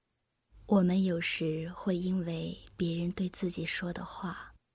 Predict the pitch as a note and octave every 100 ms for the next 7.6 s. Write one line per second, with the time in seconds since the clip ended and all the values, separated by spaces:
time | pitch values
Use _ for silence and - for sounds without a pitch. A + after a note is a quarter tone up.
0 | _ - E3 D3+ D#3 - E3 - E3 -
1 | - F#3 F#3+ - _ _ _ _ _ _
2 | _ - E3+ E3 E3+ F3 E3+ E3 F#3 F3+
3 | E3 D#3+ - - - _ _ _ - -
4 | - F#3+ E3 D#3+ D#3 F#3 - _ _ _
5 | _ _ - G3 E3+ E3+ D#3+ D#3+ - D#3
6 | D#3 D#3+ D#3 D#3+ F3+ - G3+ F#3+ F3 -
7 | E3 E3+ F3+ - G3+ G3